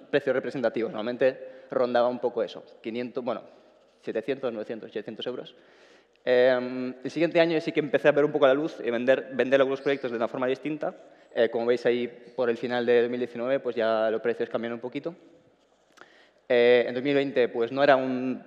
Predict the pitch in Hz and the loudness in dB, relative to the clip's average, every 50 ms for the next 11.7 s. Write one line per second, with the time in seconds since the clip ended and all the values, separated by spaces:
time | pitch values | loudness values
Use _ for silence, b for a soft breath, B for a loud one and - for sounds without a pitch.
0 | - 160 147 135 135 131 131 131 127 131 135 139 135 127 127 127 123 123 123 127 | -10 -6 -6 -4 -4 -4 -4 -4 -2 -2 -2 0 2 4 6 6 8 8 8 6
1 | 123 123 117 101 131 127 123 123 123 117 117 117 - 131 131 127 123 - 127 147 | 6 4 4 0 -2 2 6 6 6 6 4 2 0 -2 -2 -2 -2 -4 0 0
2 | 156 156 127 117 131 117 107 - 117 - - 139 165 170 - - 113 127 117 117 | 0 0 -2 -2 -2 -2 0 -2 -6 -4 -6 -8 -8 -8 -8 -10 -10 -8 -8 -10
3 | 127 - 151 156 - - - - 120 110 113 110 - 127 120 - 113 117 110 - | -6 -4 -4 -6 -6 -8 -10 -6 -2 -2 -2 0 0 -2 -2 -2 -4 -6 -4 -4
4 | 120 113 113 - - - 160 156 143 - - 117 107 107 - 120 - 135 - b | -4 -4 -4 -8 -8 -8 -6 -6 -8 -8 -10 -12 -14 -12 -14 -14 -14 -14 -16 b
5 | b b b b b b - 135 123 127 139 139 143 143 143 139 135 131 131 127 | b b b b b b -8 -4 2 4 4 6 6 4 4 2 0 0 0 -2
6 | 127 - - 123 - 135 - - - 135 131 147 143 139 139 135 135 127 123 120 | 0 0 0 0 0 -2 -6 -2 -2 0 0 0 0 0 -2 -2 2 2 2 2
7 | - 127 113 123 120 117 110 110 107 107 107 104 - 110 107 95 - - - - | 2 0 2 4 4 4 4 4 4 4 2 2 0 -2 -2 0 0 0 0 -2
8 | - - - 101 107 - 120 104 117 117 120 - 120 - 127 120 120 123 123 117 | -10 -6 -4 -4 -4 -4 0 4 4 4 4 2 -4 -4 -2 -2 -2 -2 -4 -8
9 | - 135 - 127 131 131 - 135 139 135 - - - - - - - - 117 113 | -10 -4 -2 -2 -2 0 0 -2 -2 -2 -4 -10 -16 -18 -18 -18 -20 -14 -14 -8
10 | - 127 - - - 113 123 117 104 - - - 107 - 123 117 113 - 123 - | -8 -8 -6 -4 -4 -2 -2 -2 -4 -4 -8 -8 -4 -2 0 0 0 -2 -4 -2
11 | 123 113 113 113 110 113 139 139 110 101 107 101 101 98 | -2 0 0 0 -2 -4 -4 -4 -2 -2 -2 -4 -4 -8